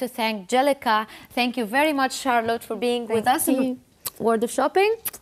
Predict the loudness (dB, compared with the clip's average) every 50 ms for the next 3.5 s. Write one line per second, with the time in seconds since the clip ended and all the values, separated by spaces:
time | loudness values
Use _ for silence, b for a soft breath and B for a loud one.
0 | -2 -2 -2 -2 -2 -4 -4 -2 -2 -4 -2 -2 -2 -2 -2 -4 -4 -4 -4 -2
1 | 0 0 2 2 2 0 -2 B B B B B B -2 0 2 2 0 0 -2
2 | -8 -8 -6 -6 -6 -4 -6 -6 -6 -6 -6 -8 -6 -6 -6 -6 -6 -8 -12 -12
3 | -12 -12 -12 -14 -14 -14 -14 B B B